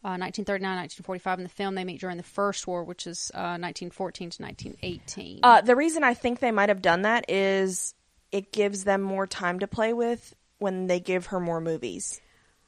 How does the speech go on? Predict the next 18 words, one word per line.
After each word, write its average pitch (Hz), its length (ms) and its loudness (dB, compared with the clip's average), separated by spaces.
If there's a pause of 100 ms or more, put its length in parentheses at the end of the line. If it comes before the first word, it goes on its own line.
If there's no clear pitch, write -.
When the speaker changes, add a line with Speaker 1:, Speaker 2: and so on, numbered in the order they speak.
(1800)
Speaker 2:
Or 208 120 2
not. 185 300 -2
Speaker 1:
The 247 80 0
change 330 540 0
in 262 200 0
World 269 260 2
Wars 247 340 0
was 220 140 -6
made 220 180 -2
because 214 240 -8
the - 80 -16
filmmakers 302 520 -2
thought 220 200 -2
that - 140 -6
era 214 200 -2
was 196 200 -6
more 180 140 -8
suitable. - 760 -6